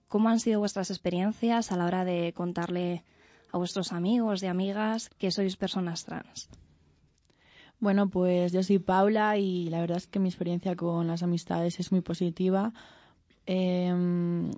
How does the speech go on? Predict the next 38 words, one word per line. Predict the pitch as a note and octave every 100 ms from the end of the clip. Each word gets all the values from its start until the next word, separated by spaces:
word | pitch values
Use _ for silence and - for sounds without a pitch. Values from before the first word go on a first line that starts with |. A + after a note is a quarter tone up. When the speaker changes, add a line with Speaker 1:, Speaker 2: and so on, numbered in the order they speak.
| - -
Speaker 2:
eh, | F3+ F3+
sí | - F#3+
que | G3 F#3+ F#3 F#3 F#3 F3+
creo | F#3 F3+
que | F3+
hay | F3+ F3
de | F3
todo, | - F#3 F#3
¿no?, | F3+ F3 F3+ F3
en | E3
esta | F3 - E3+
vida, | E3+ F3 F3+
pero | E3+ E3
bueno, | E3 E3 E3
en |
la | D#3+
mayoría | E3 E3 E3+
de | E3
casos | E3 E3 F3+ F3+ - - - -
sí | -
que | F3+
he |
tenido | F3 F3+ F3
mucha | F3 E3+
suerte | E3+ F3+ F3+
y |
me | F3+
siento | F3 F3
muy | F3+
afortunada. | F3+ - E3+ E3 E3 D#3 D3+ D#3+ - - - _ _ _ _ _ _ -
Em, | F3+ E3+ E3 E3 E3+ E3+ - _ _ _ _ - - - _ _ _ _ _ - - - - - - _ _ - D#3 - - - _ _ _ _ _ _ _ _ _ _ -
es | G3+
que | A3+
no | A3+
sé | A3+
si | G#3+
tengo | G3+ F#3+ F#3
que | F#3